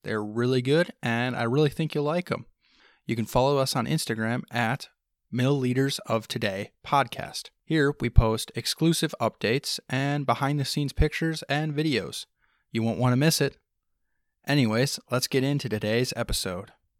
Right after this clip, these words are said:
Because General Mark Milley is the chairman of the Joint Chiefs of Staff, he has a lengthy and extensive career history that is very hard to follow.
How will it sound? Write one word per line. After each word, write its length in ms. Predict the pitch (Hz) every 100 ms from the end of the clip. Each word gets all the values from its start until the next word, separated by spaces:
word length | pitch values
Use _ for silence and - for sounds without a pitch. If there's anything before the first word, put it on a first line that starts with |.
| _ _ -
Because 420 | 143 160 175 135
General 340 | 147 139 123
Mark 300 | 113 120 -
Milley 500 | 113 113 120 110 117
is 360 | 120 120 120 -
the 340 | 117 117 117
chairman 400 | - 147 143 127
of 80 | 117
the 60 | 110
Joint 280 | 113 107 -
Chiefs 300 | 107 107 -
of 80 |
Staff, 400 | - - 120 120
he 200 | - 135
has 280 | 123 131 123
a 140 | 117 120
lengthy 640 | 113 123 143 - 101 90
and 240 | - 104 104
extensive 560 | 104 - 113 - 117
career 360 | - 120 117 110
history 520 | 120 - - 117 127
that 260 | 120 117 -
is 320 | 131 123 -
very 420 | 110 113 123 123
hard 220 | 117 117 113
to 80 |
follow. 420 | - 104 95 -